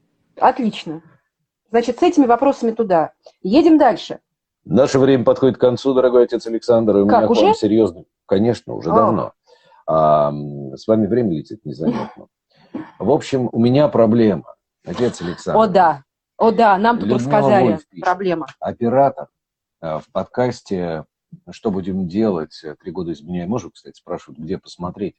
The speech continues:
Speaker 2: На YouTube-канале
Speaker 1: YouTube жур-
Speaker 2: журнала «Фома»,
Speaker 1: Да.
Speaker 2: он уже там лежит с четверга прошлой недели, его посмотрели уже тринадцать тысяч человек, а вот вы ещё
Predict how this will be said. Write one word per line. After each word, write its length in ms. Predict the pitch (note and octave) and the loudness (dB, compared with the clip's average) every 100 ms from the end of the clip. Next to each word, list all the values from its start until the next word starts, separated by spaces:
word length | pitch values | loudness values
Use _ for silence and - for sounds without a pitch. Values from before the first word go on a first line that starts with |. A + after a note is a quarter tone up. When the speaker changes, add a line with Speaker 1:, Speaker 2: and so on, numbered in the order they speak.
| _ | _
Speaker 2:
На 80 | F#2 | -10
YouTube-канале 500 | F#2+ - B2 G3 G3+ | -10 -6 -2 2 4
Speaker 1:
YouTube 160 | D4+ G#3 | 2 2
жур- 160 | G3+ G#3 | 0 0
Speaker 2:
журнала 480 | G3 F#3+ G2 D#3 | -2 -4 -4 -4
«Фома», 560 | D3 - - G2+ G2 E2+ | -6 -6 -4 -2 -2 -2
Speaker 1:
Да. 160 | G3+ F3 | 0 -2
Speaker 2:
он 40 | |
уже 160 | F#2 F#2 | -2 -12
там 200 | F#2 F2+ | -12 -8
лежит 420 | F2+ F2+ G#2+ G#2 | -8 -6 -6 -6
с 60 | - | -8
четверга 560 | - F#2 - F#2 F2 F2 | -18 -16 -8 -8 -4 -6
прошлой 400 | - F2 - E2 | -6 -12 -10 -10
недели, 420 | E2+ E2 B2 F#2 | -8 -4 -4 -4
его 180 | D#2+ F2+ | -6 -8
посмотрели 480 | - F#2+ G2 G2+ E2+ | -12 -10 -6 -4 -6
уже 180 | E2 E2 | -8 -10
тринадцать 560 | - G#2 F#2+ D2+ - - | -4 -2 -2 -8 -16 -14
тысяч 260 | F2+ - | -14 -14
человек, 580 | - E2+ E2 F#2 D3+ - - | -18 -8 -6 -2 -2 -4 -8
а 100 | D#2+ | -8
вот 160 | E2+ | -4
вы 140 | A2+ D#3 | -2 -2
ещё 240 | - - | -4 -14